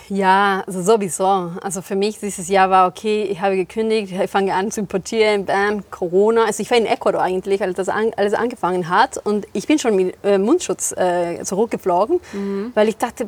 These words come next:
Speaker 1: boah, keine Ahnung, diese komische Krankheit aus China, äh, weiß ich nicht, äh, ich, äh, mir egal, ich nutze den Mundschutz. Alle haben mich komisch angeguckt am Flughafen, mir war egal. Und ja, auf einmal war ganz anders. Also alle meine Pläne, pff,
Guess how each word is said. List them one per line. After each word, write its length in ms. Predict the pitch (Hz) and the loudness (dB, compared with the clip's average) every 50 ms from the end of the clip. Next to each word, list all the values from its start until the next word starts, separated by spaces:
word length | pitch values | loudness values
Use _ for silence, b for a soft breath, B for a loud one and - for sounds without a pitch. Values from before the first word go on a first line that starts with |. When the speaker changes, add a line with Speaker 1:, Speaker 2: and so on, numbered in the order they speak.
| - - | -6 -2
Speaker 1:
boah, 320 | - 311 196 190 196 202 | 2 4 4 6 4 2
keine 320 | 196 - - - 247 233 220 | 0 -2 -6 -4 -2 0 0
Ahnung, 300 | 220 208 220 220 214 220 | 0 2 2 2 2 0
diese 180 | 202 - 240 | 0 -4 -6
komische 360 | - - - 240 233 - - | -8 -8 -6 -6 -6 -6 -6
Krankheit 400 | - - 226 226 214 208 220 202 | -8 -6 -6 -6 -4 -2 -2 0
aus 120 | 220 196 - - | 0 -2 -2 -4
China, 500 | - 240 233 226 226 214 220 226 220 - | -2 0 2 4 4 6 4 4 4 2
äh, 240 | 220 208 208 196 | 2 2 2 2
weiß 220 | 196 220 240 240 220 | 2 0 0 -2 -4
ich 160 | 220 202 - | -8 -8 -6
nicht, 480 | - 226 226 226 233 233 233 208 - - | -2 0 0 0 0 0 -2 -4 -4 -2
äh, 160 | - 208 208 - - | 0 0 0 0 -2
ich, 160 | 202 - - | -4 -4 -6
äh, 160 | - 214 208 | -6 -6 -4
mir 200 | 196 214 214 208 | -2 0 2 2
egal, 380 | 196 190 208 196 208 226 220 214 | 2 4 4 4 6 6 4 2
ich 100 | 208 - | 0 -4
nutze 200 | 214 208 - 214 | -4 -4 -2 -2
den 100 | 202 190 | -2 0
Mundschutz. 320 | 208 233 233 - 240 - | -2 -2 -2 -4 -4 -2
Alle 200 | - 202 208 180 | -2 -2 -2 -2
haben 100 | 202 214 | -4 -2
mich 140 | 202 196 - | -2 -2 -4
komisch 260 | - - 220 233 - | -4 -4 -4 -4 -4
angeguckt 420 | - 202 214 220 233 - - - - | -6 -6 -6 -6 -8 -10 -10 -10 -8
am 120 | 220 196 | -8 -6
Flughafen, 520 | - 233 226 - 214 214 220 226 220 202 | -2 -4 0 0 0 0 0 -2 -4 -4
mir 140 | 196 196 190 | -2 -2 0
war 80 | 185 180 | 0 -2
egal. 400 | 175 - 175 180 214 233 262 277 B B B B B B B B B B B B B _ - | -2 0 0 2 2 2 0 -2 B B B B B B B B B B B B B _ 2
Und 300 | 233 226 220 220 202 - - _ _ _ _ _ _ _ _ _ _ _ _ _ _ _ _ - | 4 4 4 4 0 -6 -12 _ _ _ _ _ _ _ _ _ _ _ _ _ _ _ _ -10
ja, 180 | 202 202 190 160 | -4 0 0 0
auf 120 | - - | 0 0
einmal 220 | 208 220 233 226 | 0 2 2 4
war 240 | 202 208 202 208 196 | 6 6 4 4 2
ganz 320 | - - 214 208 214 202 - | 2 0 0 2 0 -2 -4
anders. 360 | - 196 196 190 180 180 180 | -4 -4 -2 -2 -2 -2 -2
Also 200 | 190 175 196 202 | -2 0 2 2
alle 200 | 185 202 220 226 | 4 4 4 2
meine 220 | 220 214 208 196 | 0 0 0 -2
Pläne, 640 | - - - 220 214 220 220 226 226 226 226 - - - - | -2 -2 -2 0 2 2 2 4 4 4 2 0 -2 -10 -16
pff, 220 | - - - - | -18 -18 -18 -20